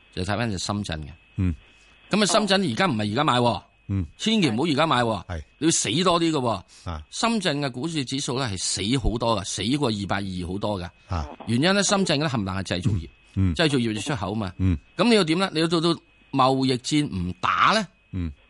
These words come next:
Speaker 1: 嗱，我，我會見，我會點都覺得有日會打完嘅，係咪啊？
Speaker 2: 咁，咁同埋深圳又發展創新啊嘛。
Speaker 1: 係啦。
Speaker 2: 啊。
Speaker 1: 所以如果到到佢呢個唔打嘅時之中呢，
Speaker 2: 係啊。
Speaker 1: 或者有機會咩唔打，深圳嘅彈返嚟上嚟速度呢，
Speaker 2: 嗯。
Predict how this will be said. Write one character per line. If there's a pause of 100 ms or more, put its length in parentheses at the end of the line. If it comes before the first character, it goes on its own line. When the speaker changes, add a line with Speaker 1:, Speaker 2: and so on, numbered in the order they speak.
(680)
Speaker 1:
嗱，
我，
我
會
見， (260)
我
會
點
都
覺
得 (240)
有
日
會
打
完
嘅，
係
咪
啊？
Speaker 2:
咁，
咁
同
埋
深
圳
又
發
展
創
新
啊
嘛。
Speaker 1:
係
啦。 (120)
Speaker 2:
啊。
Speaker 1:
所
以
如
果
到
到
佢
呢
個
唔
打
嘅
時
之
中
呢，
Speaker 2:
係
啊。 (240)
Speaker 1:
或
者
有
機
會
咩
唔
打， (300)
深
圳
嘅
彈
返
嚟
上
嚟
速
度
呢， (160)
Speaker 2:
嗯。